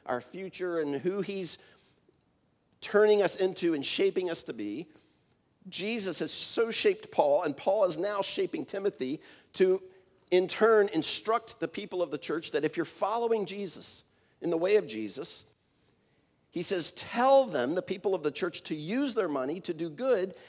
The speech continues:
They should be rich in good works and generosity,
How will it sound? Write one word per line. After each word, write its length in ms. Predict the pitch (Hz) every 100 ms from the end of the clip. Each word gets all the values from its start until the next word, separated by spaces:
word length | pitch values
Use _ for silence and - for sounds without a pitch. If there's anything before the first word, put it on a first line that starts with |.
| -
They 280 | 147 202 269
should 340 | - - 277 240
be 160 | 247
rich 680 | 233 247 302 302 - - - - -
in 240 | 262 254 196
good 220 | 285 285
works 360 | 240 269 262 233
and 140 | 214
generosity, 880 | 233 254 254 254 254 - 208 95